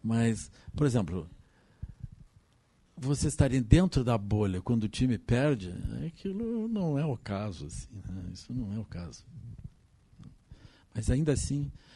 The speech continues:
por exemplo, tá terminando a partida, né? Aí o time tá desclassificado.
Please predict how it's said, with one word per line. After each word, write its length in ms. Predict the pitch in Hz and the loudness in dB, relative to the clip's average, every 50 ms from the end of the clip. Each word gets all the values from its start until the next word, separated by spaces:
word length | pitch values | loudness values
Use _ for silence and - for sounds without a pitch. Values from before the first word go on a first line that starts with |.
| - - | -16 -6
por 100 | - - | 0 2
exemplo, 360 | 110 98 113 98 - 90 87 - - - - - - - | 2 4 2 2 0 -2 -6 -8 -10 -18 -20 -20 -12 -6
tá 80 | - | 4
terminando 440 | 104 - - 113 113 120 135 143 139 | 8 10 10 10 10 6 6 6 6
a 40 | 131 | 6
partida, 480 | - 120 107 - - - 104 82 80 76 | 4 2 0 0 0 -2 0 0 0 -2
né? 200 | 95 104 92 80 - - - - - _ _ _ _ - - - _ _ - | -2 -2 -2 -4 -8 -16 -20 -20 -20 _ _ _ _ -20 -20 -20 _ _ -2
Aí 200 | - 101 110 117 | 2 4 6 6
o 60 | 120 | 6
time 360 | - - - 123 123 131 135 | 6 4 6 6 8 6 6
tá 460 | 123 - - 123 123 127 135 135 123 117 - - | 8 8 8 8 6 4 2 0 -2 -4 -8 -10
desclassificado. 920 | - - - - 123 123 117 - - - 127 - - 95 82 73 - 82 | -10 -8 -4 0 0 2 0 0 -2 -4 -4 -2 -2 -2 -2 -2 -4 -8